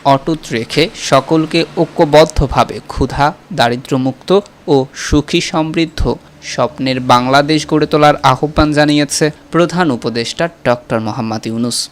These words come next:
দুর্গাপূজা উপলক্ষে মঙ্গলবার গণমাধ্যমে পাঠানো এক বাণীতে এ আহ্বান জানান ডক্টর ইউনূস। প্রধান উপদেষ্টা হিন্দু সম্প্রদায়ের প্রধান ধর্মীয় উৎসব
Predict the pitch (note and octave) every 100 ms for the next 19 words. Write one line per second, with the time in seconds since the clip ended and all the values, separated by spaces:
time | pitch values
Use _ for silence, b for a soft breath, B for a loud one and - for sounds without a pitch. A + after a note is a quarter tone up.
0 | - C#3 A#2+ B2+ C3+ D#3 E3 D#3+ D#3+ D#3+
1 | D#3+ - B2+ B2 B2+ C3 C#3+ D3 C#3 B2
2 | B2 C3+ D3 C#3+ - D#3 D3+ D3 - D3+
3 | D#3 - C#3+ B2 - B2+ B2+ B2 F3 -
4 | C3+ F3 B B E3+ D#3+ D#3 F3+ F#3 F3+
5 | E3+ F3 G3+ F#3+ D3 A#2 - A#2 A2+ A2+
6 | A#2+ A#2 - - - - - C#3 C3 C#3+
7 | C#3 C3 B2+ C3 - G3+ E3 D3+ D3+ D3+
8 | D#3 D3 D#3 D3+ D3 - C3+ C3+ D#3+ D3+
9 | C#3 D3 D3 D3 - D3 - - C3+